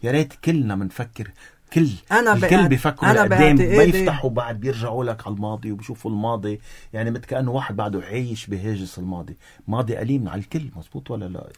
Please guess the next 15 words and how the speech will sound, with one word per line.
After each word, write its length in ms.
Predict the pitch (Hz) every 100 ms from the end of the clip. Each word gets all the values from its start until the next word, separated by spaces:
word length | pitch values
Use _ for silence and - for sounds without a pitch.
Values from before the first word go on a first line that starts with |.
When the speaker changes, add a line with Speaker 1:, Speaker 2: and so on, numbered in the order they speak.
| _
Speaker 2:
صحيح. 640 | 98 90 131 139 - - - _ -
Speaker 1:
يعني 200 | 80 92
إذا 80 | 92
Speaker 2:
صحيح. 200 | 139 143
Speaker 1:
بدنا 120 | 107
نرجع 280 | 123 117 113
نفتح 360 | 117 - 110
الماضي 360 | 113 123 139 123
ولا 280 | 120 123 107
Speaker 2:
ومش 360 | 101 143 196
بس 180 | 226 202
المسؤولين 600 | 185 160 156 160 147 160
يلي 180 | 127 113
واعيين 380 | 113 107 117 117
لهالنقطة. 600 | 110 104 110 113 - 85